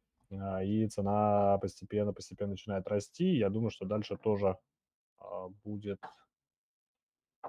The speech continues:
Так, то давайте возьмем один ноль, да, то есть от ноль трех до ноль пяти сейчас будет, а, в ближайшее время рост. То есть как себя уровень ноль пять покажет, пока неизвестно. Но уровень мощный, а,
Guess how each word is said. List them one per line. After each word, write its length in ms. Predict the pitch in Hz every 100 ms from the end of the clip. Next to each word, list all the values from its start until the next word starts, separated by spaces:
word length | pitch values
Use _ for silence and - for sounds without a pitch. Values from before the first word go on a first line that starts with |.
| - - - _
Так, 140 | - 87
то 80 | 131
давайте 340 | 135 123 101
возьмем 340 | 98 98 104
один 240 | 98 98 104
ноль, 180 | 147 107
да, 140 | 101
то 100 | 101
есть 120 | 92
от 140 | 98 -
ноль 240 | 113 98
трех 420 | - 156 170 - 107
до 320 | 98 110 110
ноль 260 | 104 104
пяти 300 | 90 92 131
сейчас 240 | - 101 98
будет, 360 | 95 95 92 _ -
а, 220 | 92 92
в 40 |
ближайшее 440 | 92 95 101 92 98
время 260 | 98 98
рост. 240 | 104 90 -
То 60 | 90
есть 100 | -
как 160 | 92
себя 220 | - 95
уровень 320 | 95 98 95 92
ноль 160 | 95
пять 200 | 95 -
покажет, 360 | 104 92 92 -
пока 220 | 92 92
неизвестно. 500 | 90 92 87 - - _ _ - - _ _ _ -
Но 200 | 101 101
уровень 340 | 98 95 95
мощный, 540 | 120 151 - 104 95
а, 380 | 90 87 87 90